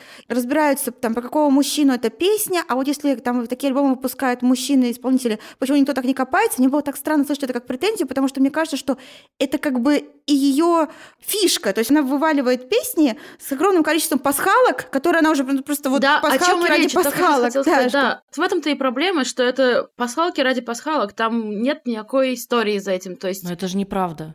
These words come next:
Speaker 2: искусство не может так существовать, то есть это
Speaker 1: А религия может.
Speaker 2: Да, ну то есть
Speaker 1: <laughs>
Speaker 2: в том-то и дело, что вы не мо-, не надо говорить, что, что это какое-то на века искусство, что сравнивать это, не знаю, с той же Бейонсе или с Адель,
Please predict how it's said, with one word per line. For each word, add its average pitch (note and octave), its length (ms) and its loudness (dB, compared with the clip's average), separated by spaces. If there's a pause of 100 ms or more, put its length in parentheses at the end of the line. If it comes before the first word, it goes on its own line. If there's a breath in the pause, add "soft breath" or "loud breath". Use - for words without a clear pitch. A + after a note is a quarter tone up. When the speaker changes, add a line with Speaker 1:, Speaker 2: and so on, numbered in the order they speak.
Speaker 2:
искусство E4 420 -4
не D4 120 4
может F4 280 2
так D4+ 120 0
существовать, B3 460 -2
то G#3 80 -4
есть G3+ 200 -4
это C4 280 0
Speaker 1:
А B3+ 40 -2
религия B4 460 2
может. F4 460 0 (160)
Speaker 2:
Да, A#3+ 340 2
ну C#4 100 2
то E4 100 -2
есть E4 160 -2
Speaker 1:
<laughs> - 0 -
Speaker 2:
в A4 240 -2
том-то E4 260 0
и G4+ 60 0
дело, F#4 180 2
что C4+ 200 -2
вы C4 120 0
не C4+ 80 2
мо-, D4 260 0
не C4 120 2
надо D#4+ 220 0
говорить, C4 400 0
что, A3+ 480 -2 (320 loud breath)
что - 160 -2
это C4 120 -2
какое-то B3 580 0 (160)
на A#3+ 140 0
века A#3+ 420 0
искусство, B3 420 -2
что A3 160 -8
сравнивать A3+ 480 -4
это, G#3+ 160 -8
не A3 60 -4
знаю, G#3 200 -2
с G3+ 60 -8
той A3+ 140 -4
же G3 100 -10
Бейонсе A#3 480 -2
или G#3 100 -4
с G3+ 100 -10
Адель, G3 440 0